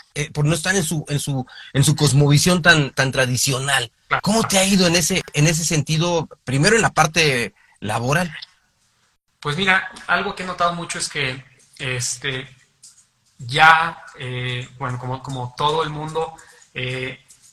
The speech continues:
Speaker 2: el, este, el progreso siempre es, es inevitable. El, el, este, el tiempo es algo que no podemos detener. Y mucha gente, por ejemplo, de mi edad,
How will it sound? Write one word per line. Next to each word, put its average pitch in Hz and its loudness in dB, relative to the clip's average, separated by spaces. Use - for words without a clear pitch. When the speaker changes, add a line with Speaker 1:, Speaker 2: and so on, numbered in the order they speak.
Speaker 2:
el, 131 -8
este, 123 -8
el 127 -8
progreso 151 0
siempre 151 -4
es, - -4
es 143 -6
inevitable. 143 -2
El, 123 -14
el, 120 -10
este, 123 -14
el 113 -14
tiempo 139 -6
es 139 -2
algo 135 -4
que 123 -12
no 123 -6
podemos 131 -10
detener. 123 -8
Y 131 -8
mucha 160 -4
gente, 160 -4
por 135 -4
ejemplo, 127 -6
de 123 -6
mi 127 -2
edad, 143 -2